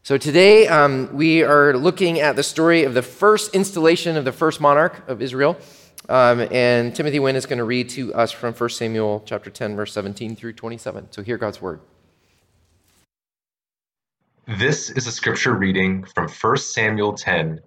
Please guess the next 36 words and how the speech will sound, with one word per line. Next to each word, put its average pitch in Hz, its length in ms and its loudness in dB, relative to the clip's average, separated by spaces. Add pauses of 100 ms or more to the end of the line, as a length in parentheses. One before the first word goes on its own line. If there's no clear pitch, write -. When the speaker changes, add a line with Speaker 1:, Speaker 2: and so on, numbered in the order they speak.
(260)
Speaker 2:
verses 92 360 -4
seventeen 110 720 -4
to - 120 -12
twenty-seven. 85 680 -6 (1300)
Samuel 143 460 0
summoned 151 380 0
the 131 80 -2
people 131 360 -2
of 123 80 -2
Israel 92 520 -2
to - 100 -16
the 92 100 -4
Lord 92 460 0
at 87 180 -6
Mizpah 80 460 -6 (260)
and 95 160 -4
said - 260 -2
to 101 100 -4
them, 76 320 -4 (380)
"This 123 240 -4
is 185 140 -2
what 170 160 0
the 175 80 0
Lord, 95 540 0 (100)
the 101 100 -2
God 98 320 0
of 104 140 -2
Israel, 92 420 -2
says." 78 580 -6 (680)
"I - 100 0
brought 139 400 0
Israel 117 440 0
up 110 160 0
out 131 180 0
of 131 140 -4
Egypt, 92 420 -4